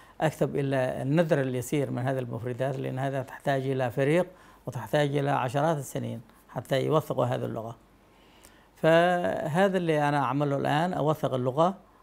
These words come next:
بمسمياتها القديمة قبل اندثار هذه الكلمات القديمة باند-، بانتهاء الكبار في السن، لأن الجيل الجديد خلاص نسى كل شيء.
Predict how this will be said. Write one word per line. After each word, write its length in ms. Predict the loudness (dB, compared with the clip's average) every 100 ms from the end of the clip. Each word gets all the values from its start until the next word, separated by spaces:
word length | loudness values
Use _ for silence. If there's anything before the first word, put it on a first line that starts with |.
| _ -8
بمسمياتها 1120 | -4 -2 -2 -4 -8 -10 -4 -2 2 2 2 -2
القديمة 440 | -2 0 0 0
قبل 320 | 0 2 2
اندثار 480 | 0 -2 -2 0 0
هذه 160 | -2 -4
الكلمات 500 | -4 -4 -2 -2 -4
القديمة 600 | -4 -4 -2 -2 -4 -6 -14 -14 -2
باند-، 380 | 0 0 -2 -2
بانتهاء 600 | -4 -2 -2 -2 0 0
الكبار 440 | -2 -6 -2 0
في 60 | -2
السن، 340 | -6 -6 -6 -8 -20 _ _ -10
لأن 140 | -6 -4
الجيل 300 | 0 2 2
الجديد 420 | 0 -2 -2 -4
خلاص 460 | -4 -4 -4 -8 -20 -18 -2
نسى 260 | -2 0 -2
كل 240 | -2 -4
شيء. 180 | -10